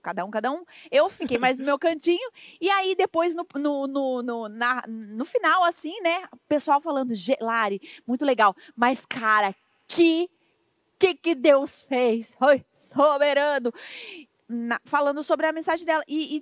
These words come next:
e, e nada, enfim, não é pra comparar, enfim, mas eu fiquei pensando assim, "Caramba, né?" É, foram coisas tão, tão assim,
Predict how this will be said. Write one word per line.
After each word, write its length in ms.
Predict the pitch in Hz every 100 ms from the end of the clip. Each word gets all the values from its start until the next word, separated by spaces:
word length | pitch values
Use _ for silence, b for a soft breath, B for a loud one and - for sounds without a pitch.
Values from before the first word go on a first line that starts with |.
| -
e, 60 | 311
e 40 |
nada, 460 | 339 339 453 - 339 -
enfim, 240 | 240 330 427
não 180 | 233
é 80 | 254
pra 260 | 330 370 294
comparar, 640 | - 269 302 254 262 320
enfim, 240 | 262 302 262
mas 220 | 262 269
eu 80 | 294
fiquei 180 | 349
pensando 360 | - 349 339 339
assim, 260 | 330 330 - -
"Caramba, 520 | 349 359 415 381 254
né?" 200 | 277 359 _ B B B 302 -
É, 420 | 208 214 196 190 196
foram 260 | 302 294 311
coisas 400 | 302 330 359 -
tão, 560 | 359 349 381 370 311 -
tão 260 | 311 359 330
assim, 540 | 285 311 302 269 226